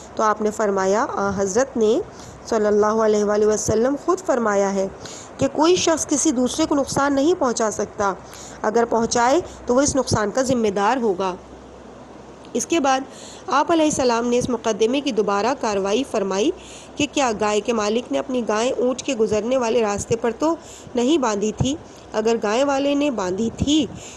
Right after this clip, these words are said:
तो कसास इस पर वाजिब होता है, लिहाजा गाय का मालिक ऊँट के मालिक को तावान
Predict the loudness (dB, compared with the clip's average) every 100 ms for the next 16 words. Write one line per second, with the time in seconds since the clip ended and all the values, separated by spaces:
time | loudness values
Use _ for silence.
0 | -4 -2 -2 -2 0 2 2 0 -2 0
1 | 0 0 0 0 0 0 -2 -2 0 0
2 | 0 0 0 0 0 0 -2 0 0 0
3 | -6 -16 -14 -2 0 0 0 0 2 2
4 | 0 -2 0 0 0